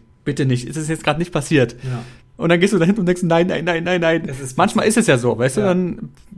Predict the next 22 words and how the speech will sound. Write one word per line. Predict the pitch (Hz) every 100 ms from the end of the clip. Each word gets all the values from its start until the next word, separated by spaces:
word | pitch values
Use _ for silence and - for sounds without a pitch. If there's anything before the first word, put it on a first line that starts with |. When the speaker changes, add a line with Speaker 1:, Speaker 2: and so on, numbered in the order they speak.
| -
Speaker 1:
fährst | 170 190
du | 175
gegen | 175
die |
Felge, | 170 190 202
es |
passiert | - 160 175
gar | 139 170
Speaker 2:
Ja. | 226
Speaker 1:
nichts, | 226 -
aber | 160 156
Speaker 2:
Ja. |
Speaker 1:
da, | 147 160 165 - _ - - _ -
ja, | 139 113 - - -
ordentliche | - 165 180 139
Beule | 139 165
drinne. | 170 156 156 156 - - _ - _ _ - - _ _ _ -
Naja, | 220 226 156 - - - - - -
es | - 180
ist | 202
leider | 175 160
passiert, | 156 147 - 160 160 -